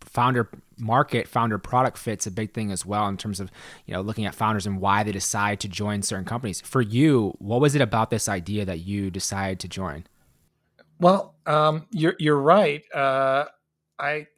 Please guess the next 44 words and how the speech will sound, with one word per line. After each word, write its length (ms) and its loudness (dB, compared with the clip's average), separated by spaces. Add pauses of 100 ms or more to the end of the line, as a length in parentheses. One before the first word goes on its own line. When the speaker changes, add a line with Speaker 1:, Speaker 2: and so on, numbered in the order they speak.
(160)
Speaker 2:
am 320 -6
lucky 440 -6
at 280 -6
the 80 -20
point 340 -12
in 80 -14
my 160 -10
career 580 -8
where 300 -6 (220)
I 60 -14
can 120 -12
kind 220 -10
of 140 -16
pick 200 -12
and 140 -10
choose 460 -6
my 320 -4 (200)
opportunities. 840 -4 (300)
And 400 -8 (600)
I 120 -8
had 280 -12
been 100 -10
taking 300 -12
some 160 -12
time 260 -10
off, 380 -6
and 180 -12
I 80 -10
got 160 -8
the 80 -20
call 360 -4
about 260 -4
this 240 -12
one, 400 -10 (160)
uh, 340 -8
from 240 -12
a, 180 -8 (220)
a 140 -14
kind 240 -14
of 80 -10
a 20 -12
mutual 680 -8 (760)
contact. 640 -4 (540)
And 300 -10